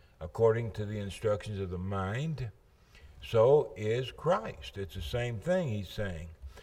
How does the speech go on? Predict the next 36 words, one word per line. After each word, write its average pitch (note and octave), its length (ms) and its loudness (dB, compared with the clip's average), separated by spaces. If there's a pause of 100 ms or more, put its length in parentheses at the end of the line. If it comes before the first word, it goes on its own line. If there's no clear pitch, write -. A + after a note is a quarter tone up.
(200)
The G#2 80 -6
body B2 380 4
of A2 120 -4
Christ G#2+ 480 2
has G#2+ 220 4
many A2 260 2
members C#3 540 2 (300)
and B2 320 -4 (400)
one D#3+ 240 0
head. F#3+ 380 -2 (1300)
All A2+ 160 2
you C3+ 80 0
gotta C3+ 160 6
do B2+ 140 -2
is A#2+ 100 -2
think B2+ 240 -2
of G#2 120 0
ourselves, A2 520 0
really. A#2 400 -2 (580)
"For C3 180 2
by A#2+ 200 4
one B2 300 0
Spirit D3+ 560 0
we A#2+ 160 0
were A2 180 6
all A2 140 6
baptized A2+ 640 4
into G#2+ 400 4 (220)
one G#2 260 0
body," A2+ 560 0 (140)
that G2 180 0
is G2 160 -6
the F2+ 80 -8
body F2+ 500 -4
of - 160 -18
Christ. - 680 -4